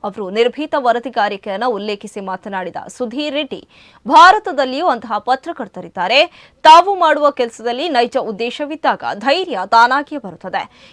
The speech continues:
ಯಾವುದಕ್ಕೂ ಭಯಪಡುವ ಅಗತ್ಯ ಇರೋದಿಲ್ಲ ಎಂದು ಪತ್ರಕರ್ತರಿಗೆ ಕಿವಿಮಾತು ಹೇಳಿದರು.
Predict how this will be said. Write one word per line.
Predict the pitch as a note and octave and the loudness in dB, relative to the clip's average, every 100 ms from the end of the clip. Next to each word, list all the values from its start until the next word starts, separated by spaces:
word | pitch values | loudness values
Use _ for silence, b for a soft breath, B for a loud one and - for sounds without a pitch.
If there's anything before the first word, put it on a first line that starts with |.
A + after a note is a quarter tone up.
| - | 4
ಯಾವುದಕ್ಕೂ | A#3+ D4+ E4 D#4+ - F4 | 8 8 6 -2 0 -4
ಭಯಪಡುವ | A3+ C4 B3 A#3+ A#3 | -2 -2 -2 -2 0
ಅಗತ್ಯ | G#3+ G#3 A3 A3+ G3+ | 0 -2 -8 -8 -6
ಇರೋದಿಲ್ಲ | G3+ G3+ G3 A3 | -6 -8 -2 0
ಎಂದು | A3+ D4 D4 F3+ | 0 -4 -6 -2
ಪತ್ರಕರ್ತರಿಗೆ | B3+ C4 - E4+ A#3 - G#3 B3+ | 0 0 -4 -8 -8 -8 -8 -8
ಕಿವಿಮಾತು | C#4+ A3 G#3+ G#3+ C#4 | -8 -8 -4 -4 -4
ಹೇಳಿದರು. | B3+ F3+ F#3 A3+ D#4 | -8 -12 -6 -2 -2